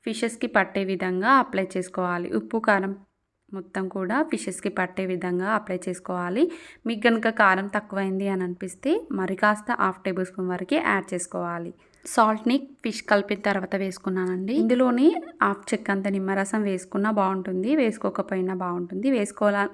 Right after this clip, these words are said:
అని అనిపించినప్పుడు వేసేసుకోవచ్చు. ఈ విధంగా ఉప్పు, కారం పట్టే విధంగా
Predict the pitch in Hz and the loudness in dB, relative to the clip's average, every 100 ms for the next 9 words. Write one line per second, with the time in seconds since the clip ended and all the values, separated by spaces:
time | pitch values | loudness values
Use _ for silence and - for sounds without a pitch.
0 | - 185 180 180 190 - 202 - 240 269 | -4 -4 -4 -6 -8 -4 -4 -4 -2 0
1 | 180 - - - 185 175 - 285 - - | 0 -4 -8 -4 -4 -6 -4 -2 -2 -6
2 | - - - _ _ _ _ _ 226 220 | -20 -20 -20 _ _ _ _ _ -6 -2
3 | 214 214 214 214 - - _ _ 208 - | 0 0 4 2 2 -6 _ _ -14 -6
4 | 214 208 202 190 190 196 190 190 190 180 | -4 2 4 4 0 -2 -2 -2 -2 -2
5 | 185 190 | -2 0